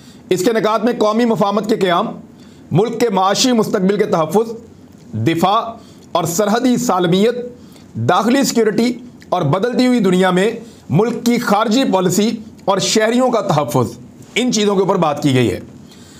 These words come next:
इस दस्तावेज़ के मुताबिक पाकिस्तानी मुआशरे में माशी तफरीक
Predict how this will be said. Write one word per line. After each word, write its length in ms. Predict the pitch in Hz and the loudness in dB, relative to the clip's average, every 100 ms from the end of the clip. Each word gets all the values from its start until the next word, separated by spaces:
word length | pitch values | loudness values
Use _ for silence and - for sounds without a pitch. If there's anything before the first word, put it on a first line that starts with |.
| - - | -16 -4
इस 100 | 254 | -2
दस्तावेज़ 440 | 196 - 247 226 240 | 0 0 0 0 0
के 80 | 233 | 0
मुताबिक 520 | 196 180 151 160 180 196 196 | 2 0 0 0 0 0 -2
पाकिस्तानी 520 | 185 180 208 226 226 | -2 -2 -2 -2 2
मुआशरे 420 | 226 180 165 180 | 2 2 0 0
में 320 | 160 147 165 - - - - | 2 2 0 -4 -16 -18 -4
माशी 420 | 143 185 208 254 | 0 0 0 0
तफरीक 480 | 196 202 165 180 185 | 0 0 0 0 -2